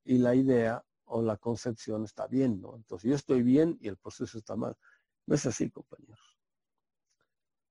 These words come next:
No es así. Entonces por eso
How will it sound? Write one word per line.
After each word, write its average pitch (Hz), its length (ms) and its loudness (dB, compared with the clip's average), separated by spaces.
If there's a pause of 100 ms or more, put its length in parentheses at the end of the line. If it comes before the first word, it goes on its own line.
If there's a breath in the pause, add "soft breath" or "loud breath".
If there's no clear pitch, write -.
(200)
No 131 100 0
es - 140 -4
así. 113 200 -8 (1200)
Entonces - 240 4
por 127 140 8
eso 147 460 8